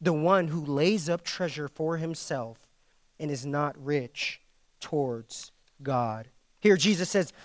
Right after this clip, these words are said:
this is the person, here it is, guys, this is the person who lays up treasure here on earth.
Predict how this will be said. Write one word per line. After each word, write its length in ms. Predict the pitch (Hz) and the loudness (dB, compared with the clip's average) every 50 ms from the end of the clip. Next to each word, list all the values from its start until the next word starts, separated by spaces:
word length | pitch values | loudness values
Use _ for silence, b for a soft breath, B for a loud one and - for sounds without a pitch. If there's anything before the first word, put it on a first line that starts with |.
| b b | b b
this 400 | - 147 127 151 233 262 254 - | -14 -4 8 10 12 12 12 10
is 160 | 277 277 202 165 | 6 4 6 6
the 100 | 165 151 | 4 4
person, 500 | - - 202 185 160 - - 151 131 139 | 6 4 4 4 4 0 -6 -8 -2 2
here 200 | 185 226 254 254 | 4 6 6 10
it 60 | 240 | 10
is, 200 | 233 202 160 131 | 10 10 8 6
guys, 340 | 170 151 143 147 151 135 151 | 4 4 4 4 0 2 2
this 200 | 233 294 - 294 | 2 4 4 2
is 100 | 262 202 | 6 6
the 100 | 254 - | 6 8
person 440 | - 240 214 196 - - 202 180 b b b b b b b b | 8 6 6 6 2 0 -4 -4 b b b b b b b b
who 120 | - 240 233 | 6 6 10
lays 300 | 220 214 220 220 151 190 | 12 12 12 12 10 4
up 100 | 196 - | 2 2
treasure 440 | - - 233 220 196 151 165 180 170 | 2 4 6 6 6 4 0 -2 -2
here 260 | 143 185 190 185 175 | 0 2 2 4 2
on 120 | 165 156 | 2 2
earth. 340 | 147 135 120 117 123 - _ | -2 -4 -6 -8 -12 -20 _